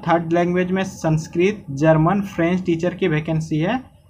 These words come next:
Assistant Librarian, Office Assistant, Science Lab Assistant, Receptionist की vacancy है जिसमें graduation, special training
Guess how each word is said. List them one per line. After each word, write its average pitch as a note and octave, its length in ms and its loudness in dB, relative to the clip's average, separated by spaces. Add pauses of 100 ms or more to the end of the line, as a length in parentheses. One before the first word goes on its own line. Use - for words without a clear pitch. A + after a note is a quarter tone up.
Assistant F3+ 560 0
Librarian, D#3+ 640 4
Office F3+ 400 -2
Assistant, E3+ 580 -2
Science F#3 560 -2
Lab F3+ 260 2
Assistant, E3+ 520 -2
Receptionist E3+ 680 -4
की G3 100 0
vacancy C#3 520 -2
है B2 140 -10 (420)
जिसमें D#3+ 360 0
graduation, E3+ 640 2
special E3+ 440 -2
training F3+ 460 0